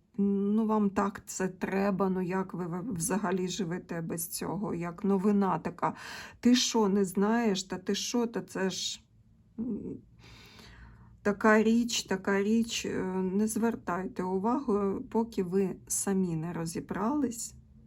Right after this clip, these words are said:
не прислухайтесь до чиєїсь думки. Тут дуже-дуже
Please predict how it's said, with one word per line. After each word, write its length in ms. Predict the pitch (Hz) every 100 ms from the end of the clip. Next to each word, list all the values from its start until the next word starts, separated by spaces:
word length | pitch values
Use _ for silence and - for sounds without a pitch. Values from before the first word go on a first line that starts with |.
| - - -
не 480 | 208 196 196 190 208
прислухайтесь 1040 | 202 202 196 202 196 - 226 254 247 226
до 300 | 247 196 190
чиєїсь 580 | 190 - 185 190 185 190
думки. 460 | 190 190 185 - -
Тут 240 | 190 185 -
дуже-дуже 1000 | 190 180 240 254 196 175 180 190 196 185